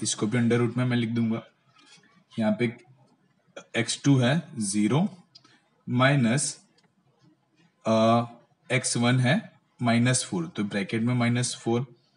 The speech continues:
whole bracket square plus by two, By two क्या है? वाई टू यहाँ पे है y minus By one क्या है? Three Whole bracket square।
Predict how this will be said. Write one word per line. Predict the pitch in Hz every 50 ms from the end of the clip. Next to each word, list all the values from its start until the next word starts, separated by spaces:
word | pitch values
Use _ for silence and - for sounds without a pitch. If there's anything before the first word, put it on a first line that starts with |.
| _ _ _ _ _ _ _ - - -
whole | 107 107
bracket | 101 110 107 - 117 117 -
square | - - - 113 117 117 123 - - _ _ _ _ _ -
plus | - 127 120 123 - - - - - _ _ _ _ _ _ _ _ _ _ _ _ _ _ _ _ _ _ _ _ - - _ _ _ _ _ _ _ _ _ _ _ -
by | 110 113 117 117 117
two, | 113 - - 147 113 90 -
By | 98 113 113 113
two | 107 - 139 139
क्या | - - 139 131 123
है? | 107 95 92 - - _ -
वाई | 113 110 113 110 104
टू | 98 - 143 135 131
यहाँ | 131 127 123 123 120 113 -
पे | 131
है | 127 127 127 127 151 170 - - _ - - - - - 107 98 - 107
y | 104 101 110 147 202 - - - _ _ _ _ - - _ _ _ _ _ _ _ _ _ _ _ _ _ _ _ _ _ _ _ -
minus | 127 127 127 123 120 113 98 90 90 - - - - _ _ _ _ _ _ -
By | 110 113 110 117
one | 113 123 131 131 123
क्या | 117 127 131
है? | 135 151 180 - - -
Three | - 120 107 92 - - - -
Whole | 120 110
bracket | 107 110 101 92 - 113 135 -
square। | - - - - - 87 76 -